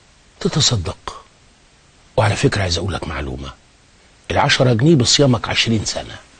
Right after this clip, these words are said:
الصدقه افضل العبادات. تعمل اي حاجه كويسه بتاع، صلي ركعتين، حلو جدا. تقفله، هم؟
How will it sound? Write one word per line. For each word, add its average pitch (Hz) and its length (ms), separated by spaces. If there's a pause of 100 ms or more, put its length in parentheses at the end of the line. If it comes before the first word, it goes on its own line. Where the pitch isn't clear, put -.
(1120)
الصدقه - 720
افضل 107 360
العبادات. 76 580 (2250)
تعمل 185 280
اي 127 100
حاجه 113 260
كويسه 76 440
بتاع، - 260 (1160)
صلي - 300
ركعتين، - 520 (120)
حلو 160 260
جدا. 117 280 (2000)
تقفله، - 460 (720)
هم؟ 143 140